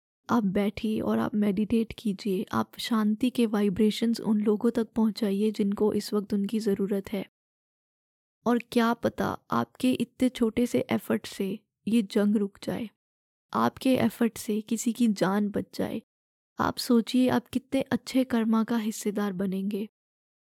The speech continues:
मुझे उम्मीद है कि आप इस कम्युनिटी को ज़रूर ज्वाइन करेंगे। आपको डिस्क्रिप्शन में एक लिंक मिलेगा जिसको आप ज्वाइन कर सकते हैं, जहां आप लोगों से बात कर सकते हैं जो मेडिटेशन करना चाहते हैं,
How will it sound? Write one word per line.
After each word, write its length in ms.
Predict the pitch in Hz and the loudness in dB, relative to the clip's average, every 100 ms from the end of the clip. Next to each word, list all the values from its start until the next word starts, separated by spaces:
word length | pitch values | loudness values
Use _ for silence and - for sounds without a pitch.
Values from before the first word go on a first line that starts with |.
| _ _ _ - | _ _ _ 2
मुझे 260 | 233 269 262 | 2 4 2
उम्मीद 480 | 240 226 233 269 | 2 4 6 4
है 260 | 254 220 214 | 2 -2 -2
कि 180 | 196 214 | -4 -4
आप 260 | - 226 - | 0 0 -2
इस 120 | 226 | -4
कम्युनिटी 580 | - 208 202 208 214 240 | -2 0 2 2 2 0
को 160 | 214 | 0
ज़रूर 440 | 208 190 202 208 226 | 0 2 2 2 0
ज्वाइन 340 | - 202 185 | 0 -2 -2
करेंगे। 540 | 185 185 185 185 185 185 | -4 -4 -4 -6 -6 -4
आपको 340 | - - - | -4 -4 -4
डिस्क्रिप्शन 580 | 208 208 - 208 - 240 | -2 -4 -2 -6 -4 -4
में 200 | 247 233 | 0 0
एक 220 | 226 - | 0 0
लिंक 360 | 208 214 233 - | 2 2 2 0
मिलेगा 480 | 214 208 226 196 220 - _ _ _ | 0 0 -2 -4 -6 -12 _ _ _
जिसको 300 | - 220 - | -4 -4 0
आप 120 | 226 220 | 0 0
ज्वाइन 360 | 190 202 214 | 0 2 2
कर 180 | 240 214 | 0 -2
सकते 400 | 208 - - 196 | -6 -10 -8 -4
हैं, 180 | 208 208 | -2 -2
जहां 300 | 196 214 226 | 0 0 2
आप 200 | 233 220 | 0 0
लोगों 260 | 214 208 220 | 2 2 0
से 160 | - 226 | -2 -4
बात 360 | 226 214 240 | -2 -2 -2
कर 160 | - 202 | -2 -4
सकते 360 | - 196 - 202 | -4 -8 -4 0
हैं 180 | 220 | 0
जो 120 | 220 226 | 0 0
मेडिटेशन 680 | 208 190 202 202 208 233 | 0 0 -2 0 -2 -2
करना 360 | 233 202 196 214 | -2 0 0 0
चाहते 500 | 214 - 208 - 220 | -2 -4 -4 -4 -2
हैं, 260 | 220 208 | 0 -2